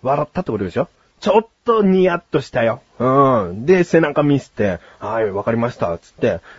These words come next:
で、おそらくまあ、風邪ですと。「喉が結構やられてるんで、喉から来てる、まあ、その、高熱ですね」と言われまして、「あ、よかった」と。「普通の風邪なんだ」と思ってね。で、自分はその病院に行ったんだったら、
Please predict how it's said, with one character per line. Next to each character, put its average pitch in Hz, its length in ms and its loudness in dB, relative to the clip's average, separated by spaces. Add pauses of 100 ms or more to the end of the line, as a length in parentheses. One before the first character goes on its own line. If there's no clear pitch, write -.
(100)
で、 95 220 -4
お 101 140 -4
そ 196 120 0
ら 202 100 4
く - 80 -4
ま 147 140 0
あ、 123 120 -10
風 117 360 -6
邪 147 140 -2
で 190 60 0
す - 140 -10
と。 110 180 0 (360)
「喉 190 480 4
が 113 120 0
結 - 220 -8
構 113 240 0
や 113 100 2
ら 120 120 2
れ 127 80 -4
て 156 100 -4
る 170 80 2
ん 175 60 0
で、 123 80 2
喉 165 240 4
か 175 120 0
ら 151 120 -2
来 - 120 -16
て 190 200 2
る、 254 200 4 (220)
ま 110 220 -4
あ、 98 40 -8
そ 101 140 -6
の、 95 180 -4
高 110 200 0
熱 117 240 -4
で 170 100 0
す 185 100 -2
ね」 156 240 2
と - 220 -6 (140)
言 110 80 -4
わ 110 80 2
れ 120 80 -2
ま 147 120 2
し - 100 -10
て、 - 200 -2
「あ、 123 240 -4
よ 139 100 0
か 202 100 0
っ 185 60 -6
た」 160 140 -4
と。 101 220 -2
「普 - 80 -20
通 - 160 -4
の 175 80 2
風 196 220 2
邪 208 60 4
な 247 80 2
ん 226 60 0
だ」 107 160 -4
と - 80 -10
思 101 140 -2
っ 110 40 -4
て - 120 -10
ね。 170 160 0 (320)
で、 113 140 -2
自 120 200 -4
分 254 220 2
は 262 180 2
そ 147 100 -4
の 120 160 -4
病 302 400 2
院 311 280 4
に 285 140 2
行 269 100 -4
っ - 20 -20 (100)
た 294 140 -2
ん 269 80 4
だ 160 80 2
っ - 80 -6
た - 140 -6
ら、 113 240 0